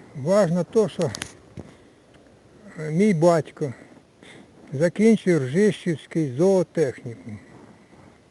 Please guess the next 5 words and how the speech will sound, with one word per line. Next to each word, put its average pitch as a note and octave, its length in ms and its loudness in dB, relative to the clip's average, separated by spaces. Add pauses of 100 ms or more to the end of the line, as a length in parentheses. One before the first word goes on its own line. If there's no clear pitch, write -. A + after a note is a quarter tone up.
(100)
Будівельний D#3+ 540 0
технікум D3 720 -4 (680)
до D#3 200 -2
війни G3 360 2
був F3+ 300 -2